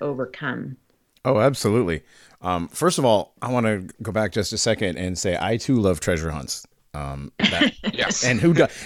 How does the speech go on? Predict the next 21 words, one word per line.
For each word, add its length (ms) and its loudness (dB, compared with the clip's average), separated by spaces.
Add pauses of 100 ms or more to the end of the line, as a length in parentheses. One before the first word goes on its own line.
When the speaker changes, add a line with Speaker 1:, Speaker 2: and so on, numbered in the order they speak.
Speaker 2:
and 100 6
as 160 6
a 60 0
matter 240 6
of 80 2
fact, 280 2
who 200 -2
doesn't? 440 2
Like, 240 -2
seriously, 360 4
this 200 0
is 120 -6
one 120 -4
of 80 -4
the 120 -4
things, 260 -2
this 100 -2
Speaker 1:
Right. 300 -6 (140)
Speaker 2:
why 240 4
we, 280 2
we, 180 -10